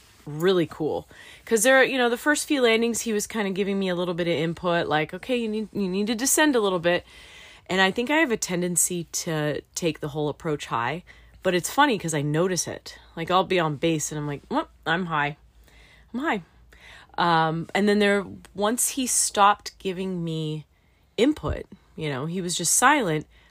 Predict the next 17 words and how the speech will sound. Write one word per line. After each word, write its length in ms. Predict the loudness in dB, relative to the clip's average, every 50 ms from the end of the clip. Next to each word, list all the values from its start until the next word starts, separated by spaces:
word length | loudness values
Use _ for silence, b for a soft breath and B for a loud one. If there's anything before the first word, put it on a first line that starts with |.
| b b
I 160 | 0 2 2
actually 300 | 2 0 -2 -2 0 0
liked 320 | 4 4 2 2 0 -4 0
that 240 | 4 4 4 4 2
a 80 | 0 -4
lot 440 | 0 4 6 8 8 6 6 2 _
because 380 | -10 -10 -6 -6 -6 -6 -4 0
then 260 | 2 4 4 6 6
I 220 | 6 4 4 2
got 300 | 2 4 4 4 4 2
to 140 | -2 -6 -4 -4
make 500 | -4 -2 -2 -4 -4 -8 -12 -20 -20 b b b b b b b b b b b b b _ 0
the 560 | 2 4 4 4 4 2 0 0 -2 -4 -8 -8 -2 2
observations 840 | 4 4 4 2 -2 -4 -2 -2 -2 -2 -4 -4 -2 -2 0 0
on 100 | 0 0
my 200 | 2 2 0 0
own 320 | 0 -2 -2 -4 -4 -6